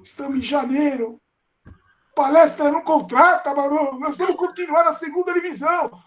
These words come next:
O Palestra não contrata ninguém.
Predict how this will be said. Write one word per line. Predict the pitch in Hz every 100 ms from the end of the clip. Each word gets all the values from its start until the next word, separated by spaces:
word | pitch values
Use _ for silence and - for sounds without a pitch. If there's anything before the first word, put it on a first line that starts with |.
| -
O | 311
Palestra | 359 320 330 320 -
não | 311 339
contrata | 320 320 311 339 330
ninguém. | 330 330 285 320 330 330 214